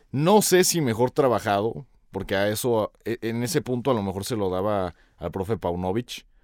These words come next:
porque sí, Chivas, la verdad, sí tiene jugadores buenos, pero yo siento que es un mérito extraordinario de, de Paunovic, y no sé cómo lo veas tú, lograr que esta plantilla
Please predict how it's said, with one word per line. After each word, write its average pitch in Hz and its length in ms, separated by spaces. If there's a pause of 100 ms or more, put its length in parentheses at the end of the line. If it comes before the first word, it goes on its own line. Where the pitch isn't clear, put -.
(320)
porque 95 240
sí, 113 140
Chivas, 110 520 (520)
la 104 180
verdad, 98 400 (520)
sí 120 200
tiene 117 420
jugadores 98 520
buenos, 104 400
pero 87 560
yo 87 140
siento 101 300
que 92 120
es 95 160
un 101 120
mérito 98 380
extraordinario 90 840
de, 82 320 (100)
de 87 100
Paunovic, 92 520
y 95 40
no 90 120
sé 107 120
cómo 101 200
lo 95 120
veas 95 220
tú, 104 220 (440)
lograr 110 580 (300)
que 104 180
esta 104 220
plantilla 104 760